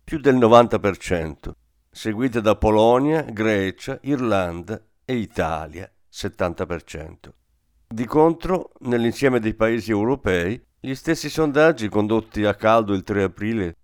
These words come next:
rivelarono che le percentuali relative a senza alcun riferimento religioso preciso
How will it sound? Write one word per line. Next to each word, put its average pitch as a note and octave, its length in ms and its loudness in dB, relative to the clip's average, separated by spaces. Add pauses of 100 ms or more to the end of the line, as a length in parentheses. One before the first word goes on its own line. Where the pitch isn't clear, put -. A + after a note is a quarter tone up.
(120)
rivelarono B2+ 1000 2
che C#3+ 140 -4
le C#3 100 2
percentuali C#3 720 4
relative A#2+ 720 2 (100)
a G#2+ 140 -4
senza C3+ 340 0
alcun B2+ 260 -2
riferimento A#2+ 640 0
religioso G#2+ 560 -2
preciso A2+ 760 -6